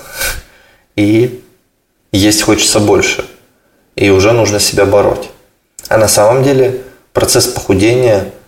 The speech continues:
он не работает в один шаг. С одного шага очень легко сорваться. Ну, ты думаешь, что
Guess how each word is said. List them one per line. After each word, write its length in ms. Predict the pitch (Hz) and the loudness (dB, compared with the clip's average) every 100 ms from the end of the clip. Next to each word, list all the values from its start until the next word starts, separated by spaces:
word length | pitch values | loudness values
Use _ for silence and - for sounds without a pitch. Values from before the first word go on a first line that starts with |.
| _ _ | _ _
он 340 | 113 107 104 104 104 - 107 | 0 0 0 -4 -10 -20 -12
не 400 | 104 104 107 107 | -6 -2 0 2
работает 460 | 113 139 113 98 | 2 2 0 0
в 40 | 98 | 0
один 220 | 101 107 | 0 0
шаг. 420 | - 110 - - - _ _ _ _ | -2 -2 -4 -10 -20 _ _ _ _
С 100 | - | -4
одного 320 | 110 117 131 | 0 2 2
шага 280 | - 135 120 | 2 2 2
очень 280 | 117 117 113 | 0 0 -4
легко 260 | 107 - 123 | -4 -4 -2
сорваться. 640 | - 107 98 - - - - _ | 0 2 2 0 -6 -10 -20 _
Ну, 340 | 120 104 95 95 | 0 2 0 0
ты 100 | 101 | 0
думаешь, 360 | 95 95 92 | 0 0 0
что 540 | - - 98 92 92 | -2 -2 2 2 0